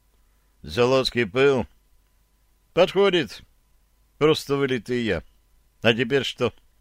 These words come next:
Золотый неофит получит по заслугам. Глупая ослеплённость и сумасшедшая страсть приведут к тому, что он получит по шее, что пострадает не только он сам, но и его близкие и любимые.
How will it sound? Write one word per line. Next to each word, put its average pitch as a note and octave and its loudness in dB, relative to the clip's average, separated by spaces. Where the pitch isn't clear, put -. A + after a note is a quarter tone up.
Золотый C#3+ 4
неофит C#3 -2
получит B2+ -2
по A#2 -2
заслугам. A#2 -6
Глупая A#2+ 4
ослеплённость A2+ -2
и F2+ -8
сумасшедшая A2 0
страсть A2+ -2
приведут G#2 -6
к - -18
тому, A2 -2
что - 0
он A#2 2
получит A#2+ 0
по G#2 -4
шее, B2 0
что A2 0
пострадает A2 0
не A#2 -2
только A#2+ -2
он A2 0
сам, G#2 0
но G#2 -2
и G2+ 0
его G2+ -4
близкие A2 -6
и F#2 -6
любимые. G#2 -4